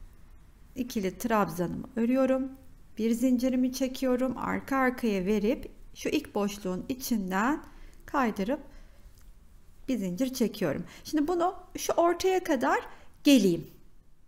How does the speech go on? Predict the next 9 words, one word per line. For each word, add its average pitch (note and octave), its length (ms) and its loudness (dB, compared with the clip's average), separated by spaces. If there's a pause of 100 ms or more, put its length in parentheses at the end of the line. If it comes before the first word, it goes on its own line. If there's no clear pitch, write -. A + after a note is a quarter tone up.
(1400)
Köşeye F4 440 2
kadar A#3 280 0
aynı C4 260 2
gösterdiğim A3+ 840 0
gibi F3+ 340 -6
ördüm. - 540 12 (220)
Şimdi F#3 240 4
biraz F#3 380 4
yaklaşıyoruz. F3+ 1120 -2